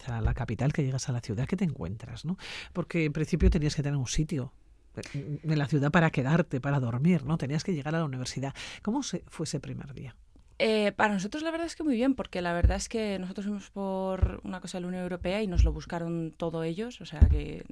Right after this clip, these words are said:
Speaker 2: eh, nosotros hicimos más bien poco y nos ayudaron muchísimo. Entonces nos llevaron con una persona que conocía la ciudad, em, y nos hizo,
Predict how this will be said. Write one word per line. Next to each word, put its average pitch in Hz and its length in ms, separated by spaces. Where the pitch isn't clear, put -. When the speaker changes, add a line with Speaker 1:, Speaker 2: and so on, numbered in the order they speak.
Speaker 2:
eh, 175 260
nosotros 156 300
hicimos 156 240
más 156 180
bien 151 180
poco 208 400
y 156 640
nos 147 140
ayudaron 156 320
muchísimo. 165 680
Entonces 156 460
nos 156 160
llevaron 160 320
con 165 140
una 160 160
persona 160 320
que 160 100
conocía 156 400
la 151 100
ciudad, 165 400
em, 156 720
y 185 100
nos 160 180
hizo, 160 580